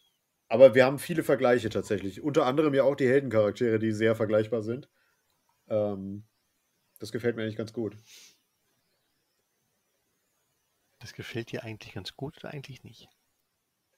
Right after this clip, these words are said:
Speaker 1: Ja, nee, doch, eigentlich gefällt mir das, weil dann hast du eine, eine, also wenn du Stormcast Eternals spielen möchtest, aber das Design von den Sigmarines einfach hässlich as fuck ist, ich meine, wie die Nacht ist, <laughs> ähm,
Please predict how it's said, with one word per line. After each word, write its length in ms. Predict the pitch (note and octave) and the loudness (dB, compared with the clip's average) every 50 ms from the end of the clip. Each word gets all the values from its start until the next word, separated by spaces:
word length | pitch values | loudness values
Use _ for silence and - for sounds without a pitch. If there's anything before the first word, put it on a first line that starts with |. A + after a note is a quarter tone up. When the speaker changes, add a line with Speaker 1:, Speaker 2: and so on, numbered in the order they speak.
| _ - | _ -4
Speaker 1:
Ja, 360 | D#3 C#3 C3+ D3 E3 F#3 G3+ | -2 0 2 2 4 2 2
nee, 320 | F3 B2 D#3+ D#3+ F3 F#3 | 0 -2 -4 -2 -2 0
doch, 240 | D3+ E3+ G#2 - - | 0 -2 -4 -4 -2
eigentlich 260 | A#2+ C#3 F3 F#3 - | -4 -4 -4 -4 -4
gefällt 300 | - D#3 - E3+ F#3 F#3 | -6 -4 -2 -2 -2 -2
mir 80 | F#3+ F3 | -4 -4
das, 280 | F#3 G#3 A3 - - | -4 -4 -6 -6 0
weil 180 | C3 C3+ C3+ C3+ | 4 6 6 6
dann 160 | C3+ C3 B2 | 4 2 0
hast 200 | C#3 D3+ - - | -2 -6 -6 -4
du 60 | D#3 | -4
eine, 240 | C#3+ C#3+ C#3+ C#3 B2+ | -4 -4 -6 -8 -10
eine, 340 | - C#3 C3 B2+ B2+ B2+ - C3 | -8 -6 -4 -4 -4 -4 -2 -2
also 200 | C3 A2+ A#2 C#3 C#3 B2 A#2 | -2 -2 -2 -4 -6 -6 -2
wenn 160 | B2 D3 D#3 | 0 0 2
du 80 | E3+ D#3 | 2 2
Stormcast 440 | - - F3 F#3+ F#3+ F#3+ F3+ - E3+ | 2 2 2 2 2 -2 -4 -4 -2
Eternals 440 | D3+ - E3+ E3 E3 E3+ E3 - | 0 0 0 0 0 -2 -4 -6
spielen 360 | - - - G#3 A#3 G#3 C#3 A#2 | -10 -12 -10 -8 -8 -6 -4 -2
möchtest, 640 | A2 A2 A2 A2+ - F3 B3+ D4 - - - _ _ _ _ _ _ _ _ _ _ _ | -2 -2 -4 -4 -6 -6 -8 -8 -10 -16 -20 _ _ _ _ _ _ _ _ _ _ _
aber 220 | - C3 D3 C#3+ | 0 4 6 6
das 200 | B2+ C#3 C3+ - | 6 4 2 -2
Design 420 | - B2+ A2+ C3+ D3+ D3+ C#3+ C#3+ D3 | -4 -6 -2 -2 0 0 -2 -4 -2
von 160 | - D3 C3 | -2 -2 0
den 100 | B2+ A#2 | 0 -2
Sigmarines 560 | A2+ C3 C3 - C3 A#2+ A#2 A#2 B2+ C#3+ - | -2 -4 -4 -4 -2 -2 0 -2 -2 -4 -8
einfach 380 | - A#2 A#2 A2+ - A#2+ - - | -8 -8 -8 -6 -6 -6 -4 -4
hässlich 400 | C3+ C3 - - C3+ G#2+ G#2+ A#2 | -4 -4 -4 -6 -8 -8 -8 -8
as 140 | A#2 A2 - | -10 -10 -8
fuck 240 | - C3 A#2 - | -10 -10 -8 -8
ist, 320 | G#2+ F#2 F#2 - - - _ | -8 -8 -8 -10 -14 -18 _
ich 160 | - B2 A2+ | -14 -12 -10
meine, 420 | A#2+ A2+ G#2+ G#2 G2+ G2 F#2+ F2+ - _ _ _ | -6 -6 -6 -6 -6 -8 -8 -10 -12 _ _ _
wie 200 | - B2 A2 A2+ | -16 -12 -12 -10
die 100 | G#2+ G#2 | -10 -10
Nacht 280 | G2+ G#2 G#2 G#2 - - | -10 -10 -10 -10 -12 -12
ist, 260 | G#2 A#2+ - - _ _ _ _ _ - | -12 -12 -14 -16 _ _ _ _ _ -14
<laughs> 1200 | - - - C#3 - - - - _ _ _ _ - - - - - _ _ _ - G#2+ _ _ | -12 -10 -10 -8 -6 -8 -8 -8 _ _ _ _ -20 -20 -20 -20 -20 _ _ _ -20 -20 _ _
ähm, 680 | - B2 A#2+ A#2+ A#2 A#2 A#2 A2+ A2 A2 A2 A2 A2 A2 | -2 0 2 2 2 2 0 0 -2 -4 -6 -8 -10 -14